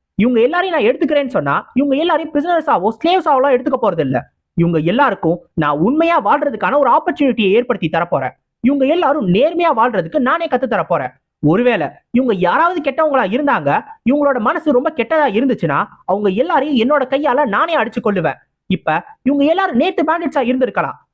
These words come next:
ஆனா இன்னையில இருந்து இவங்க ஹாவோ செக்ட சேர்ந்தவங்க. ஹாவோ செக்ட சேர்ந்தவங்கள பிரிசனர்ஸ் அப்படின்ற வார்த்தையை வச்சு கூப்பிடுறது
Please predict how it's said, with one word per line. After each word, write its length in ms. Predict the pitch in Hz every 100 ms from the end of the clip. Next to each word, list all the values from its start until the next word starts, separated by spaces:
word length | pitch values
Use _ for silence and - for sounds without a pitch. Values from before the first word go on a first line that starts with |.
| 135
ஆனா 160 | 147 175 190 - -
இன்னையில 320 | 185 294 277
இருந்து 180 | 180 226
இவங்க 140 | 254 202
ஹாவோ 180 | 208 262
செக்ட 180 | 247 - 165
சேர்ந்தவங்க. 360 | 175 175 139 131 - -
ஹாவோ 200 | 370 403
செக்ட 200 | 302 269 254
சேர்ந்தவங்கள 400 | 339 285 175 247
பிரிசனர்ஸ் 440 | 240 233 320 370 311
அப்படின்ற 320 | 247 330 311 233
வார்த்தையை 340 | 254 302 294
வச்சு 160 | 269 311
கூப்பிடுறது 500 | 320 311 202 -